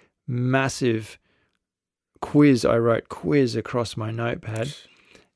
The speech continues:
And at the end, half an hour after the episode, I looked down and saw the words quiz and went, "Oh no, I didn't give the answer."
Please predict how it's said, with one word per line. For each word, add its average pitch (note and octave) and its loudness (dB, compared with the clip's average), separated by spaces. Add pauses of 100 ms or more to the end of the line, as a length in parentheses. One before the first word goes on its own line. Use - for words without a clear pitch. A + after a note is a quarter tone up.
And B2+ 0
at A#2+ -2
the A#2+ 0
end, C3 -2
half A#2+ 0
an B2 -4
hour A2 -4
after B2+ 0
the A2 0
episode, A2+ 0
I A2 0
looked G#2+ -2
down A2+ -4
and G#2+ -8
saw A2+ 0
the G#2+ -2
words G#2+ -4
quiz A#2+ -2
and A2 -4
went, A2 -8
"Oh C3 -6
no, B2 -2
I - -6
didn't B2 -4
give A#2 -4
the A2+ -4
answer." A#2+ -8